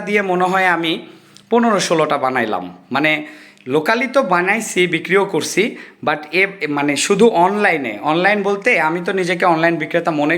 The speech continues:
করি না, আমার কোনো পেজ বা কোনো ওয়েবসাইট নাই, আহ, বা আমার কোনো সার্ভিস টিমও নাই। এই YouTube-এ ভিডিও করি এবং নিজেই করি, কোনো হায়ার করা ইউটিউবারকে দিয়েও করি,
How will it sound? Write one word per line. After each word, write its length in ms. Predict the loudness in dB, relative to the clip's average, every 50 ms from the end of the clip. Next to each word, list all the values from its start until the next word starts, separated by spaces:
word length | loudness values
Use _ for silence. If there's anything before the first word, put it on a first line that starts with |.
| 2
করি 140 | 2 2 2
না, 140 | 2 0 -2 -4 -6 -14 -20 -16 -10 -6
আমার 200 | -2 -2 -2 -2 -2
কোনো 120 | -2 -2 -2 -2 0
পেজ 340 | 0 2 2 2 0 -4 -2 -2
বা 80 | -2 0
কোনো 220 | 0 0 0 2 4
ওয়েবসাইট 440 | 4 2 0 0 -2 -2 0 0 0 0 0
নাই, 100 | -2 -2 -4 -8 -16 -20 -20 -20 -12 -6 -2
আহ, 160 | 0 0 0 2
বা 60 | 0 0 0
আমার 140 | 0 -2 -4
কোনো 140 | -4 -6
সার্ভিস 380 | -4 -4 -4 -4 -2 -4 -6 -6 -6 -4
টিমও 220 | -2 0 0 0
নাই। 240 | 0 0 0 -2 -4 -2
এই 140 | -2 -2 -2
YouTube-এ 360 | 0 0 0 2 2 2 2 0 0
ভিডিও 200 | 0 0 0 0 0 0
করি 140 | 0 0 0 0
এবং 100 | 0 0 0 0 0
নিজেই 240 | 2 2 2 2 2 0 -2
করি, 160 | -4 -4 -4 -4 -2 -2
কোনো 120 | 0 0
হায়ার 360 | 0 0 0 2 2 2 0
করা 240 | 0 0 2 2 2
ইউটিউবারকে 680 | 0 0 -4 -4 -4 -2 0 -2 -2 -2 -2 -2 -2
দিয়েও 260 | 0 2 2 2 2
করি, 260 | 2 0 0 -2 -2